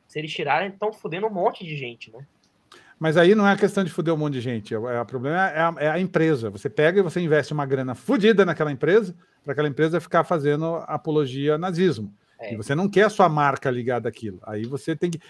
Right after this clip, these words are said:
Speaker 2: quem, quem ferrou esse monte de gente não foi a empresa tirando dinheiro.
Speaker 1: Foi, foi o Monark.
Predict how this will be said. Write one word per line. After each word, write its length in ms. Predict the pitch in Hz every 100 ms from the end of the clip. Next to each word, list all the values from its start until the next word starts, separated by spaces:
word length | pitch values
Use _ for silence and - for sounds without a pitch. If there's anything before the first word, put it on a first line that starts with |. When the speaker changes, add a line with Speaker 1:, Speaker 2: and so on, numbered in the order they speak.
| -
Speaker 2:
quem, 260 | 202 254
quem 240 | 151 247 294
ferrou 420 | - 208 147 156
esse 180 | 143 147
monte 260 | 131 135 127
de 100 | 117
gente 240 | 202 220
não 80 | 165
foi 140 | -
a 40 | 302
empresa 320 | 226 202 175
tirando 320 | 170 156 151
dinheiro. 300 | 135 117 95 _ _ _
Speaker 1:
Foi, 240 | - 143 156
foi 140 | 147
o 40 | 131
Monark. 320 | 143 147